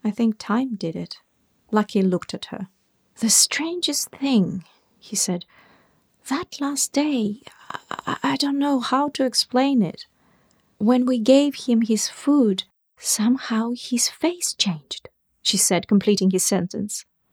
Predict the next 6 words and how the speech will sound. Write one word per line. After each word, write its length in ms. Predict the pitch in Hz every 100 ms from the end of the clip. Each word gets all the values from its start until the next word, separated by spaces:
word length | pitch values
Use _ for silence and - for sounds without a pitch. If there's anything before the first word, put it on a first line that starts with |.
| _ _ _ _ -
"You 220 | 175 247
saw 280 | - 302 269
it 160 | 202
too?" 340 | - 214 254 392 _ _
he 180 | _ 294
asked. 360 | 285 285 -